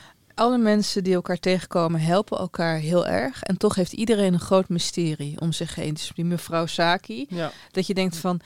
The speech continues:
Speaker 1: "Hoe heb jij dit liedje Kafka op het strand geschreven? Hoe ben je op die rare dingen gekomen? Waar ben jij ver-, waar ben jij naartoe verdwenen?" Al die tijd. Er zijn heel veel mensen, Nakata weet ook bij bepaalde periodes niet waar en wanneer hij wat heeft gedaan en is geweest.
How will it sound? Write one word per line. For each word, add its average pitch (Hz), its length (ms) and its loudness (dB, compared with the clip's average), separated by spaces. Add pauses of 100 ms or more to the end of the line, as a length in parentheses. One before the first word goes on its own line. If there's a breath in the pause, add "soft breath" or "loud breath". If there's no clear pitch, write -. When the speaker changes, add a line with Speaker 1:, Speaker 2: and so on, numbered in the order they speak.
(200 soft breath)
Speaker 1:
"Hoe 202 240 8
heb 208 160 4
jij 190 160 2
dit 180 340 0 (340)
liedje 196 400 0
Kafka - 320 -4
op 165 60 -6
het 165 100 -10
strand 170 280 -6
geschreven? 214 520 -2
Hoe 175 100 -2
ben 196 100 6
je 202 80 8
op 160 80 -4
die 185 140 0
rare 170 320 0
dingen 185 280 0
gekomen? 175 460 -2
Waar 185 180 6
ben 190 140 2
jij 165 140 2
ver-, - 200 -8
waar 180 200 -4
ben 185 140 0
jij 170 100 2
naartoe 160 280 -6
verdwenen?" 185 720 -4 (300 soft breath)
Al 185 200 2
die 180 120 -2
tijd. 180 300 -2 (380 loud breath)
Er 202 120 -4
zijn 196 140 4
heel 202 200 6
veel 214 200 4
mensen, 190 300 4
Nakata 202 380 4
weet 160 200 2
ook 170 160 0
bij 208 100 4
bepaalde 190 400 0
periodes 190 520 4
niet 185 200 4
waar 175 340 4
en 175 140 0
wanneer 170 520 2
hij 165 300 2
wat 170 200 2
heeft 165 240 0
gedaan 160 340 2
en 165 180 -4
is - 240 -4
geweest. 165 640 -4